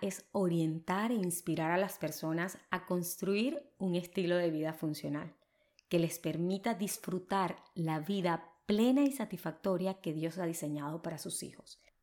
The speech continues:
Y eso es lo que hago a través de mis redes sociales, en mi cuenta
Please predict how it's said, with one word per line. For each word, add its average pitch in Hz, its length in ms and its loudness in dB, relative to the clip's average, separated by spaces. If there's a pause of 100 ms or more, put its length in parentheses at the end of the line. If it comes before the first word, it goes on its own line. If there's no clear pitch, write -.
(140)
Y 233 200 4
eso 226 420 0 (160)
es 190 200 -2
lo 240 180 2
que - 100 0
hago 165 520 2
a 170 120 2
través 156 320 0
de 185 80 0
mis 196 220 -2
redes 165 280 -4
sociales, 165 800 -8 (280)
en 196 160 2
mi 185 160 0
cuenta 175 880 0